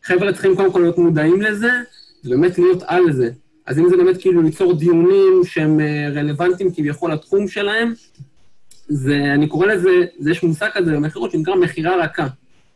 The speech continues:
אנחנו לא באים לבוא ולהגיד, "אנחנו תותחים", אני קודם כל אלוף, זה לא מה שאנחנו באים לעשות, אנחנו באים לבוא ולהגיד, "אוקיי, א-, אני, יש את התחום הזה שאני מאוד אוהב"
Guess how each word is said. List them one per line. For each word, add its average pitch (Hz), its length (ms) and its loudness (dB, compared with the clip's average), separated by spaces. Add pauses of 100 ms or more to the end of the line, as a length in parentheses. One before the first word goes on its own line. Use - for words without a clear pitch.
(220)
אנחנו 143 180 -2
לא 196 100 2
באים 214 200 -2
לבוא 202 120 0
ולהגיד, 190 380 2
"אנחנו 190 240 0
תותחים", 180 500 0 (640)
אני 156 140 0
קודם 185 240 2
כל 175 160 0
אלוף, 214 460 0 (720)
זה 139 100 -4
לא 165 80 2
מה 214 60 -2
שאנחנו 180 260 0
באים 156 180 2
לעשות, 151 340 -2
אנחנו 156 240 -4
באים 185 140 0
לבוא 208 160 -4
ולהגיד, 208 400 -4
"אוקיי, 349 480 -8 (220)
א-, 135 100 -6 (140)
אני, 151 340 2
יש 190 140 -2
את 180 140 -4
התחום 214 560 -4
הזה 196 200 0
שאני 156 220 0
מאוד 151 360 0
אוהב" 262 260 -2